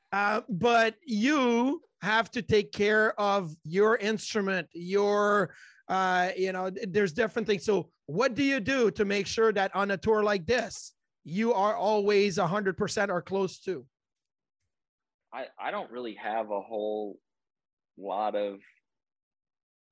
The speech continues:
Speaker 2: regimen. Hon-, honestly, I drink, like, a thing of Emergen-C every day to try to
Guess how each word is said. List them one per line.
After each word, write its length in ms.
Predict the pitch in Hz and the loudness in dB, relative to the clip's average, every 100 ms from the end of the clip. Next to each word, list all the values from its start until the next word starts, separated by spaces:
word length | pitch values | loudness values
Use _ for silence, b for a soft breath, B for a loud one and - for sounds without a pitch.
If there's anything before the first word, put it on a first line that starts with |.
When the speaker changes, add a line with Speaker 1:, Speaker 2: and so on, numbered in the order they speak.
| _ | _
Speaker 2:
regimen. 500 | 104 107 117 123 123 | -4 -4 -4 -6 -6
Hon-, 220 | - 127 127 | -4 -4 -4
honestly, 380 | 117 131 139 139 | -4 -4 -2 -2
I 80 | 117 | -2
drink, 240 | 110 120 | -4 -8
like, 160 | 117 101 | -6 -6
a 60 | 98 - | -8 -10
thing 160 | 120 | -10
of 60 | 107 | -10
Emergen-C 760 | 101 92 107 110 120 - 117 | -8 -4 -4 -4 -8 -2 0
every 220 | 117 120 | 2 0
day 180 | 113 120 | 0 0
to 80 | 104 | -2
try 260 | - 104 | -4 -2
to 100 | 101 | -2